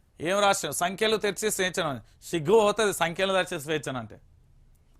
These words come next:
ఇంకా బానిస సంఖ్యలు అయినాయి. రా, ఈ ఎలిగి పేపర్ను తీసుకుపోతా. పాపం ఆయనకు మంత్రి పదవి కోసం తనలాట పడతా ఉన్నట్టు.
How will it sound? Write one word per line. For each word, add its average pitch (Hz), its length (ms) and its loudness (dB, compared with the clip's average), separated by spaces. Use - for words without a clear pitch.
ఇంకా 185 200 4
బానిస 202 380 8
సంఖ్యలు 202 420 2
అయినాయి. 156 220 -4
రా, 208 300 8
ఈ 180 120 -2
ఎలిగి 196 440 2
పేపర్ను 226 440 2
తీసుకుపోతా. 190 520 -2
పాపం 170 420 0
ఆయనకు 175 360 2
మంత్రి 165 300 -2
పదవి 208 280 2
కోసం 185 340 -2
తనలాట 180 400 4
పడతా 160 340 0
ఉన్నట్టు. 123 440 -6